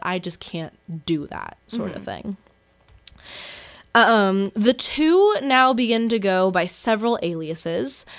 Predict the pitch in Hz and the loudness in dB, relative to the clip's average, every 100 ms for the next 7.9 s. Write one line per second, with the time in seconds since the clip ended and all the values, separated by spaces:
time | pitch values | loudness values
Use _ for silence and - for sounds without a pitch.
0 | - 208 214 214 214 220 175 165 190 220 | -6 2 4 6 4 2 0 2 4 4
1 | 302 - 277 247 220 - 269 247 - - | 2 2 0 0 -4 -2 -2 -2 -8 -20
2 | _ 190 185 185 180 _ 175 165 190 202 | _ 2 2 2 -2 _ -12 0 4 6
3 | 220 254 277 208 196 196 190 190 - _ | 6 4 0 -2 -2 0 -2 -6 -12 _
4 | - - 214 156 135 220 _ 185 170 - | -10 -6 -6 -6 -8 -10 _ -4 -4 -6
5 | 180 165 196 185 185 180 180 180 180 170 | -14 0 2 4 2 -2 -2 -4 -2 -2
6 | 165 170 165 165 - 135 - 98 - 214 | -2 -4 -4 -6 -6 -10 -10 -10 -10 -10
7 | 208 180 170 165 170 - - - | -6 -2 -2 -2 -8 -10 -12 -12